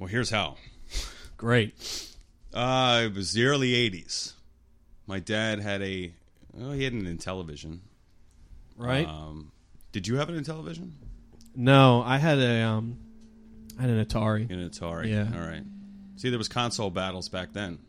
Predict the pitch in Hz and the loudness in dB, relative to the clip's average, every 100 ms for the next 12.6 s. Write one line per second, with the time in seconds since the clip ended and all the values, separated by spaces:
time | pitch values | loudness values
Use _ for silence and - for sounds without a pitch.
0 | - - 127 139 170 165 156 139 - 120 | -16 -2 4 6 6 4 2 -2 -2 -4
1 | - 120 110 - 104 92 139 190 240 - | -4 -4 -4 -4 -4 -4 -4 -6 -10 -14
2 | - 131 127 131 117 - 95 101 110 107 | -14 -14 -12 -10 -8 -6 -8 -6 -10 -6
3 | 113 113 127 - - - 131 131 127 120 | -6 -6 -10 -16 -8 0 4 6 4 4
4 | 165 175 131 120 117 110 127 113 120 113 | 2 4 2 0 0 -2 -4 -4 -4 -6
5 | - 120 110 120 113 110 - 117 117 113 | -2 -2 -2 -4 -4 -4 -2 2 2 2
6 | 113 107 107 104 - 110 107 104 113 123 | 0 -2 -2 -4 -4 -2 0 -2 -4 -8
7 | - 101 95 87 - 113 113 107 - 104 | -2 0 0 -2 -8 -4 -2 -2 -4 0
8 | 98 98 113 117 120 117 107 110 107 101 | 0 2 2 4 4 2 0 0 0 0
9 | 95 95 92 92 87 - 90 85 - 87 | -2 -2 -4 -6 -6 -6 -6 -8 -4 -2
10 | 85 156 151 175 131 123 135 139 147 175 | 2 4 6 4 4 4 4 4 4 2
11 | - - - _ - 110 120 110 123 110 | -6 -20 -20 _ -6 0 0 2 0 0
12 | 110 113 127 135 120 | -2 0 0 0 -2